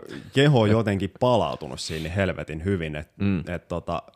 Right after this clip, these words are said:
Speaker 1: on silleen, että no nyt ei oo taas käynyt pitkään aikaa, niin ei varmaan jaksa niinku tehdä mitään
Speaker 2: Niin,
Speaker 1: siellä. Mut
Speaker 2: niin.
Speaker 1: sit on ollut silleen, jumalauta, tää niinku menee
Speaker 2: <laughs>
Speaker 1: ihan tosta noin vaan.
Speaker 2: Yes.
Speaker 1: Se on, se on kans, siihenkin vaikuttaa niin moni asia just, että
Speaker 2: Mm.
Speaker 1: aina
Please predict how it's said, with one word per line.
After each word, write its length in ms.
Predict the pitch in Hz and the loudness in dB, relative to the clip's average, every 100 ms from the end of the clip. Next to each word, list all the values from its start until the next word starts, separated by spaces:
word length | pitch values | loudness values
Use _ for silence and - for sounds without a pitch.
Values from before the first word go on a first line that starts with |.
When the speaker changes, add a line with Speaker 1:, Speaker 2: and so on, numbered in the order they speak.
| - | -6
Speaker 1:
on 160 | 104 | -4
silleen, 280 | 95 98 90 | -2 -2 -2
että 120 | 87 | -2
no 180 | 107 113 | 0 2
nyt 200 | 107 - | 0 -2
ei 60 | 110 | -4
oo 60 | 101 | -2
taas 260 | - 98 | -2 -2
käynyt 340 | - 98 87 - | 0 -2 -2 -4
pitkään 340 | 90 - 90 | -6 -2 -2
aikaa, 300 | 87 - 78 | -2 -4 -6
niin 120 | 78 | -6
ei 100 | 78 | -4
varmaan 340 | 82 80 78 80 | -4 -4 -4 -6
jaksa 240 | 80 - | -6 -10
niinku 300 | 76 71 71 _ | -10 -12 -14 _
tehdä 180 | - 78 | -8 -6
mitään 360 | 78 80 85 80 | -4 -2 0 0
Speaker 2:
Niin, 80 | - | -2
Speaker 1:
siellä. 140 | 69 | -2
Mut 120 | 80 | 0
Speaker 2:
niin. 80 | 101 | 2
Speaker 1:
sit 100 | - | 2
on 40 | 113 | 0
ollut 160 | 104 | 0
silleen, 320 | - 107 95 98 | -2 -2 0 0
jumalauta, 640 | 170 113 85 113 90 - | -2 -2 -2 -2 -2 -4
tää 200 | - 101 | -2 0
niinku 200 | 104 104 | 0 -2
menee 280 | 110 110 107 110 | -2 2 2 2
Speaker 2:
<laughs> 0 | |
Speaker 1:
ihan 200 | 113 92 | 2 0
tosta 320 | 90 82 - | -2 -6 -6
noin 180 | 80 76 | -6 -4
vaan. 160 | 76 73 | -6 -6
Speaker 2:
Yes. 380 | 95 110 - - - _ _ | -8 -8 -10 -20 -20 _ _
Speaker 1:
Se 120 | - | -2
on, 240 | 104 104 - - - _ _ - _ _ _ _ _ _ _ - | 0 0 -2 -12 -20 _ _ -20 _ _ _ _ _ _ _ -4
se 80 | 107 | 0
on 200 | 107 127 | 2 4
kans, 260 | 120 110 - - _ _ _ _ _ _ _ - - _ - - - _ | 2 0 -2 -18 _ _ _ _ _ _ _ -20 -20 _ -20 -20 -20 _
siihenkin 540 | - 107 101 92 95 82 | -4 0 2 0 -4 0
vaikuttaa 460 | 101 92 92 90 90 | 2 0 -2 -4 -2
niin 140 | 85 | -2
moni 220 | 80 78 | -4 -4
asia 340 | 80 73 - 65 | -6 -6 -8 -8
just, 220 | 62 - | -10 -12
että 100 | - | -8
Speaker 2:
Mm. 80 | 87 | -6
Speaker 1:
aina 200 | 64 | -6